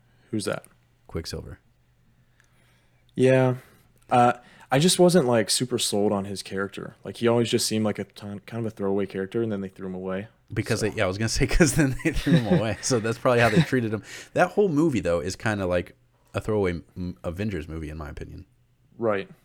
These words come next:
Speaker 1: right. It was pretty, I mean, they, that movie was pretty much just, like, a commercial for the rest of everything.
Speaker 2: Right.
Speaker 1: Like, they
Speaker 2: But
Speaker 1: set up so many different movies through that one with everyone having their different visions and things.
Speaker 2: Right.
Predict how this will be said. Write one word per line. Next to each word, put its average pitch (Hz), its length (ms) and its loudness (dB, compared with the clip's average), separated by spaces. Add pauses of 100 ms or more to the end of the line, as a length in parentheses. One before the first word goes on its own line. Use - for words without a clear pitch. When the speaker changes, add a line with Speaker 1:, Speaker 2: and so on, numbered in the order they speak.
Speaker 1:
right. 101 260 -6
It 127 120 4
was 139 140 2
pretty, 165 200 0
I - 40 -2
mean, 139 200 2
they, 131 140 4 (360)
that 139 140 4
movie 143 220 4
was 127 140 2
pretty 135 160 0
much 123 160 -6
just, 117 140 -10
like, 110 100 -10
a 107 60 -12
commercial 104 440 -14
for 98 220 -20
the 95 100 -18
rest 95 280 -18
of 98 300 -20
everything. 98 320 -20 (440)
Speaker 2:
Right. 95 260 -6 (240)
Speaker 1:
Like, 101 100 -8
they 147 60 2
Speaker 2:
But 127 120 4
Speaker 1:
set 110 260 -2
up 117 160 -4
so 110 180 -6
many 113 180 -8
different 104 340 -10
movies 101 320 -12
through 101 140 -14
that 98 200 -10
one 110 180 -8
with 101 140 -8
everyone 98 440 -12
having 98 280 -18
their 95 120 -16
different 95 320 -20
visions 101 500 -14
and 101 120 -18
things. 101 360 -20
Speaker 2:
Right. 104 560 -2